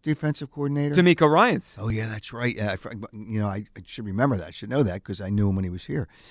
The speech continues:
Speaker 1: Yeah, he's done a great, he'll be a head coach, too. There's a lot of good assistants
Speaker 2: Mm-hmm.
Speaker 1: that will be head coaches. He's done a terrific job.
Speaker 2: All
Speaker 1: No
Speaker 2: right,
Speaker 1: question.
Speaker 2: two one five, five nine two, nine four nine four to hop in as we react to the Eagles' win and, and look at some of the issues as well. So, Howard, they win the game, and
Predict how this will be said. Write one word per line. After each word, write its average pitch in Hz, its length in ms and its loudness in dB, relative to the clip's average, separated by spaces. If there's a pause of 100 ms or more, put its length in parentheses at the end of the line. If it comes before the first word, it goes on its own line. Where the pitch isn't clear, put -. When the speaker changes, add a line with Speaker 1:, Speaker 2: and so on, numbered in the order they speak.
(140)
Speaker 1:
Yeah, 101 100 -2
he's 110 180 6
done 107 160 4
a 92 40 0
great, 107 200 -2
he'll 135 120 8
be 147 140 10
a 104 60 8
head 104 220 4
coach, 98 300 -4
too. 117 260 6 (320)
There's 127 140 4
a 127 60 8
lot 151 280 10
of 120 140 4
good 131 220 8
assistants 123 480 2 (140)
Speaker 2:
Mm-hmm. - 40 -4
Speaker 1:
that 101 80 -8
will 98 80 -8
be 98 140 -4
head 98 180 -2
coaches. 92 360 -4
He's 123 160 -8
done 104 200 -2
a 92 140 -4
terrific 90 720 -10
job. - 340 -14
Speaker 2:
All 147 80 6
Speaker 1:
No 135 60 8
Speaker 2:
right, 127 120 6
Speaker 1:
question. - 180 4
Speaker 2:
two 240 40 6
one 214 200 8
five, 190 340 8
five 190 220 8
nine 185 200 4
two, 185 180 2
nine 170 260 6
four 170 220 2
nine 160 160 8
four 160 200 4
to 143 60 8
hop 156 280 6
in 151 200 6
as 139 140 4
we 151 80 2
react 160 380 8
to 147 80 -12
the 156 80 0
Eagles' 139 260 0
win 190 320 8
and, 156 160 2
and 180 140 -2
look 220 160 6
at - 60 -8
some 214 160 4
of 165 60 2
the 165 120 8
issues 143 260 2
as 107 100 -10
well. 123 140 4
So, 190 160 4
Howard, 208 200 6
they 247 100 6
win 240 160 6
the 165 80 4
game, 123 340 0
and 175 340 -2